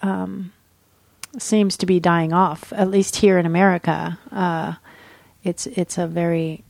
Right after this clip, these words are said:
specialized, uh, niche, I guess. And, um,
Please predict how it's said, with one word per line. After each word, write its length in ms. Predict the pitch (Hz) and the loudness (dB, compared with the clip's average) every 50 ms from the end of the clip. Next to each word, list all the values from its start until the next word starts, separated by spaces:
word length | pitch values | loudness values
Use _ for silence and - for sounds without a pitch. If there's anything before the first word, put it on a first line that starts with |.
| _ _ | _ _
specialized, 1120 | - - - - - 185 165 165 - 196 170 165 165 160 156 156 156 156 - - - - - - - - _ _ _ _ _ _ _ _ _ _ _ _ _ _ | -12 -12 -6 0 2 2 2 2 0 -2 -2 0 0 0 -2 -2 -4 -6 -8 -12 -14 -14 -16 -20 -20 -20 _ _ _ _ _ _ _ _ _ _ _ _ _ _
uh, 280 | - 190 185 196 202 214 - | -8 -6 -6 -6 -10 -12 -8
niche, 720 | 220 196 180 190 185 185 170 147 143 - - - - - - - - _ _ - | -2 0 2 4 4 4 2 2 -2 -6 -4 -2 -2 -2 -2 -6 -12 _ _ -2
I 140 | 190 175 156 | 0 0 2
guess. 560 | - 151 143 147 160 160 - - - - 269 254 | 0 -2 -2 -2 -4 -4 -4 -6 -6 -6 -6 -2
And, 360 | - 180 175 170 170 165 165 160 | 0 2 2 2 2 0 0 -2
um, 320 | 160 160 160 160 160 165 | -2 -2 -2 -4 -6 -8